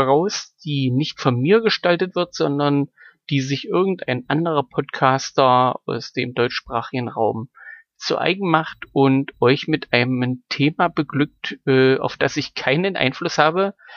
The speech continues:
Ich habe weder Einfluss auf das Thema noch auf den Inhalt. Hoffe aber, dass das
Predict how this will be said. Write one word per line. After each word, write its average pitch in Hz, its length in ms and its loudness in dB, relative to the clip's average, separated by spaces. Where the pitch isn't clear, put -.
Ich - 160 -6
habe 135 240 4
weder 120 520 2
Einfluss 135 400 -4
auf 143 120 -10
das - 260 -14
Thema 175 500 2
noch 139 280 0
auf 127 140 -4
den 131 180 -2
Inhalt. 185 560 0
Hoffe - 340 2
aber, 160 240 4
dass 143 220 -2
das 135 320 -4